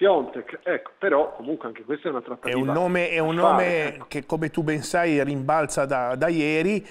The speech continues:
Speaker 2: e, mm, soprattutto il Milan potrebbe, diciamo, aprire un altro paracadute a livello economico-finanziario con la cessione di Çalhanoğlu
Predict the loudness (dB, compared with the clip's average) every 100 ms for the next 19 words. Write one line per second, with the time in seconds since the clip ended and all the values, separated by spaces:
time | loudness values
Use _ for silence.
0 | -20 -20 -6 -2 -2 -2 -2 -2 -2 -2
1 | 0 0 0 2 2 2 -2 -4 -2 0
2 | 0 0 0 -2 -4 -6 -4 0 0 2
3 | 0 0 -2 -10 -20 _ -20 -16 -10 -2
4 | -2 0 0 0 2 0 0 -2 -2 0
5 | 0 2 0 2 0 0 -2 0 0 2
6 | 2 2 0 0 -2 0 0 -2 -2 -2
7 | -2 0 2 2 2 0 0 0 -2 -4
8 | -2 0 0 -2 -2 -2 0 0 0 2
9 | 2 0